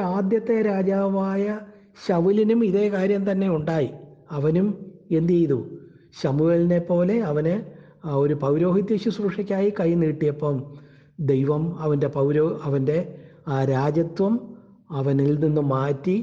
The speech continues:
തനിക്ക് ബോധിച്ച ഒരുവന് കൊടുക്കും എന്നൊക്കെ ഒന്ന് ശമൂവേൽ പതിമൂന്നിൻ്റെ എട്ട് പതിനാല് വാക്യങ്ങൾ വായിച്ചാൽ നമുക്ക് മനസ്സിലാക്കാനായിട്ട് കഴിയും. പ്രിയപ്പെട്ടവരെ, അതുകൊണ്ട്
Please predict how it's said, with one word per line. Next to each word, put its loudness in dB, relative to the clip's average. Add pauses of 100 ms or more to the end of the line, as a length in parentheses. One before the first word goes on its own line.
(300)
തനിക്ക് 0
ബോധിച്ച 0
ഒരുവന് 0
കൊടുക്കും 0 (340)
എന്നൊക്കെ 0
ഒന്ന് 2
ശമൂവേൽ 0
പതിമൂന്നിൻ്റെ -2 (520)
എട്ട് 0
പതിനാല് 2
വാക്യങ്ങൾ 0
വായിച്ചാൽ 0
നമുക്ക് -2
മനസ്സിലാക്കാനായിട്ട് -2
കഴിയും. -12 (600)
പ്രിയപ്പെട്ടവരെ, 0
അതുകൊണ്ട് 0